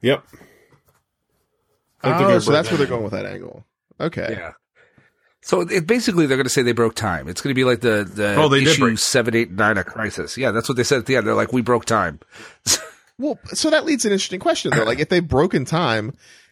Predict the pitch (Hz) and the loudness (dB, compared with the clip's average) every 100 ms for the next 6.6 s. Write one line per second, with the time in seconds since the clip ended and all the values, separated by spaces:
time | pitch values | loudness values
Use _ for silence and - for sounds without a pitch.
0 | _ - 151 139 139 139 156 147 123 135 | _ -4 -2 2 2 2 2 2 2 0
1 | 143 131 - 127 131 127 117 _ _ _ | 0 -2 -2 0 2 0 -4 _ _ _
2 | _ _ _ _ _ _ _ _ _ _ | _ _ _ _ _ _ _ _ _ _
3 | _ _ _ _ 131 127 143 131 147 151 | _ _ _ _ 0 2 2 2 4 4
4 | 180 160 160 151 165 175 170 151 147 135 | 4 2 2 2 2 2 2 2 2 2
5 | 139 156 175 165 147 135 127 - 127 139 | 4 2 2 2 4 4 2 -2 -4 -2
6 | 165 127 120 120 110 | 0 0 0 -2 -4